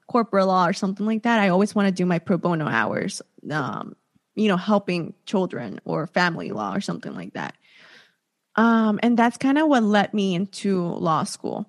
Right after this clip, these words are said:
And that is my why, you know, I want to do this career. Now, going to the law school process, honestly, it was,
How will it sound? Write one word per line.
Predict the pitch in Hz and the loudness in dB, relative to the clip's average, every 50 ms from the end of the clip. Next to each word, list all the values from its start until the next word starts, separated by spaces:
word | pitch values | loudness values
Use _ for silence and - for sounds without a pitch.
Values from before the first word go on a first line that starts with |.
| _ _ _ | _ _ _
And | - 170 175 165 160 - - - - - - | -4 -2 -2 -2 -2 -4 -6 -10 -14 -4 -2
that | - 175 180 | 0 2 2
is | 190 190 - | 0 0 0
my | 190 165 170 | 0 0 0
why, | 160 151 147 143 120 95 69 71 - 208 - _ _ _ _ | 0 -2 -4 -4 -4 -4 -4 -6 -6 -8 -10 _ _ _ _
you | - 190 180 | -4 -2 -2
know, | 165 160 156 | 0 0 0
I | 147 156 | 0 0
want | 160 165 165 - - | 0 -2 -2 -2 -4
to | - - - 190 - _ _ _ _ | -4 -6 -6 -8 -10 _ _ _ _
do | - 185 180 175 | 0 2 2 2
this | 180 170 147 156 185 - - - | 2 0 0 -2 -4 -6 -10 -8
career. | - - 175 156 160 160 123 92 98 196 - _ _ _ _ _ _ _ _ _ _ _ _ _ - - _ _ _ _ _ _ _ _ _ | -4 -4 -2 0 0 -2 -2 -2 -4 -6 -8 _ _ _ _ _ _ _ _ _ _ _ _ _ -20 -20 _ _ _ _ _ _ _ _ _
Now, | - 214 214 214 220 220 226 220 - - - _ _ - | -2 0 2 2 2 2 2 2 0 -2 -8 _ _ -8
going | 196 202 208 247 302 320 311 | -2 0 0 2 2 0 -2
to | - - 285 240 | -2 -2 -2 2
the | 226 214 196 175 - - | 2 2 2 2 0 -2
law | - 185 185 185 190 | -2 2 2 2 2
school | 226 - - - 233 | 2 0 -4 -4 -4
process, | - - 220 180 175 208 - 240 247 226 - | -2 0 0 0 0 0 0 -2 -2 -2 -2
honestly, | - 180 170 202 226 - - 226 226 226 226 208 - - | -2 -2 0 0 -2 -2 -2 -2 -2 0 0 -2 -4 -4
it | - 190 196 | -2 0 0
was, | 196 208 208 214 - - - - | 2 0 0 -2 -4 -8 -12 -14